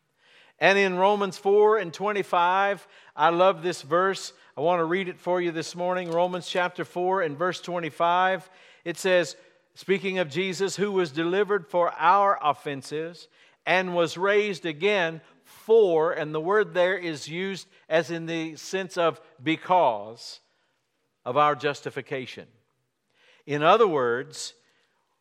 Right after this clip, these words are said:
when the penalty was completely paid, when justice was completely satisfied, that you and I could be acquitted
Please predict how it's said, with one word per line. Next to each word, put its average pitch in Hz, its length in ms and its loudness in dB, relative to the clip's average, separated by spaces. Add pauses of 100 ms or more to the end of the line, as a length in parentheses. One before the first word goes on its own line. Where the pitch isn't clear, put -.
(140)
when 151 340 0
the 131 100 -4
penalty 226 680 -4
was 170 200 -8
completely 202 680 -6
paid, 165 640 -4 (300)
when 151 180 -4
justice 202 600 0
was 160 180 -8
completely 196 640 -6
satisfied, 135 1080 -4 (300)
that 143 200 -2
you 190 280 -4
and 208 140 -2
I 147 500 -2 (280)
could 202 460 2
be 160 480 -6 (320)
acquitted 139 800 -2